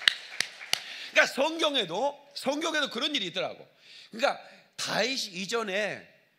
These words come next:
이스라엘은 참 힘들었-, 힘들었습니다. 예. 그런데 다윗이, 하나님을 기쁘시게 하는 다윗,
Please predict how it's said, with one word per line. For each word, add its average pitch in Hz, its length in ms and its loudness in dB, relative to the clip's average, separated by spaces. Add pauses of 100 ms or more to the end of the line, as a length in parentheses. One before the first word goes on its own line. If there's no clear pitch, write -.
(160)
이스라엘은 196 720 4
참 - 260 -4
힘들었-, 269 380 -4
힘들었습니다. 101 720 -6 (1200)
예. 170 300 2 (540)
그런데 240 640 4 (540)
다윗이, 220 580 -2
하나님을 269 600 -4
기쁘시게 220 540 -6
하는 196 200 -6
다윗, 151 300 -6